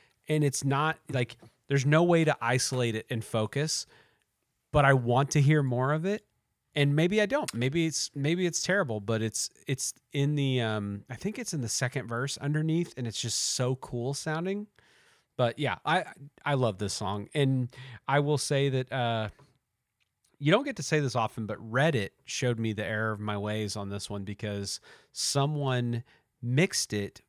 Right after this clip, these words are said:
with the, so we know because Travis put it out there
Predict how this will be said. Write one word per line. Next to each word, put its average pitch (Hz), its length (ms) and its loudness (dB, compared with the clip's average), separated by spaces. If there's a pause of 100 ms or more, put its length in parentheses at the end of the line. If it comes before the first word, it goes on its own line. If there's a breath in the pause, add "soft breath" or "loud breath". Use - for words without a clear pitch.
with 120 380 0
the, 120 360 2
so 131 220 0
we 135 200 2
know 151 360 4
because 123 520 0
Travis 131 800 0 (560)
put 143 160 4
it 127 100 0
out 123 220 0
there 104 320 -4